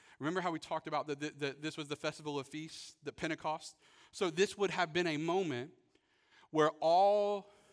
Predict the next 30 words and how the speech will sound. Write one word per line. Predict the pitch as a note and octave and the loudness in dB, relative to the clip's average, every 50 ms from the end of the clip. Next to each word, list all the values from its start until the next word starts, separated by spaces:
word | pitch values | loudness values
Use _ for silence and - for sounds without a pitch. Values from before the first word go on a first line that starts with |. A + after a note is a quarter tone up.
| _ _ _ - | _ _ _ -4
of | E3 E3+ E3+ D#3+ | -2 -2 -2 -2
the | D#3+ E3+ | -4 -4
Jews | D#3 D3 D#3+ F3 F3 F3+ F3+ E3 - - _ _ _ _ _ | -4 -6 -8 -8 -8 -8 -10 -12 -14 -16 _ _ _ _ _
from | - - E3+ E3 E3 - - | -8 -6 -4 -4 -6 -6 -2
all | D#3 D#3 E3 F3 F#3 F#3+ G3 F#3 F3+ - | 0 2 4 4 4 4 2 0 -2 -4
of | F3 E3 | -6 -2
the | E3 E3 - | -2 -4 -4
aspects | D#3 D#3 D#3 - - - D3+ - - - _ - | -4 -8 -8 -8 -10 -12 -12 -12 -12 -16 _ -6
of | D3 D3 D3 C#3+ C#3 - - - _ _ _ _ _ _ _ _ - | -4 -4 -4 -6 -8 -14 -20 -20 _ _ _ _ _ _ _ _ -6
the | C#3+ | -4
world | C#3+ C#3+ D3+ D#3+ D3 C3 A#2+ A2+ A2+ A#2 | -4 -2 -2 -2 -2 -2 -4 -6 -8 -10
would | A#2+ B2 C3+ B2 | -6 -6 -6 -4
have | D3 C#3 B2 A#2 A2+ A2+ | -4 -6 -8 -8 -16 -8
gathered | - D3 D3 E3+ F#3 F#3+ F#3 D#3+ D#3+ D3+ C#3+ C3 | -4 0 0 2 2 0 -2 -4 -6 -8 -8 -8
together | - D3 C3 A#2+ D3 D3+ D#3+ C#3 B2 A#2 | -10 -12 -10 -6 -4 -4 -4 -4 -6 -10
for | - - D3 C#3 C3 | -8 -8 -8 -8 -6
this | B2+ B2+ A#2 - - - | -4 -6 -6 -6 -8 -12
thing. | - - B2+ G#2+ F#2+ D#2+ A2 A2 _ _ _ _ _ _ _ _ _ _ _ _ _ _ _ _ _ _ _ _ _ _ _ _ - | -10 -12 -12 -12 -12 -16 -18 -20 _ _ _ _ _ _ _ _ _ _ _ _ _ _ _ _ _ _ _ _ _ _ _ _ -8
Now, | - D3 C#3+ - | -6 -6 -2 0
isn't | F3+ F#3+ F#3 G3+ G3 | -2 0 0 -2 -4
it | C#3+ E3 | -4 -2
like | E3 F3 F3 D3 C#3+ | -2 -2 -2 -2 -4
God | C#3+ E3 D#3+ D#3+ C#3+ B2 A#2 A#2+ B2 C3 B2+ _ _ _ _ - | -2 -2 0 0 -2 -2 -4 -6 -8 -12 -20 _ _ _ _ -14
to | - - D#3 | -8 -6 -6
wait | C#3 D3+ D#3+ D#3+ D#3 | -2 -2 -2 -2 -2
until | D3 C#3+ C#3 - D#3 C#3 | -6 -10 -10 -8 -8 -6
the | C3+ B2+ | -6 -8
whole | B2+ - E3 D3+ C3+ | -6 -6 -8 -8 -6
world's | B2 C#3 C#3 B2+ A#2 G#2+ G#2+ | -6 -4 -4 -4 -4 -8 -10
watching | A2+ A2+ A#2+ A2+ - - - G2+ F#2+ F2 F2 G#2 | -8 -8 -8 -8 -8 -12 -16 -16 -16 -18 -20 -20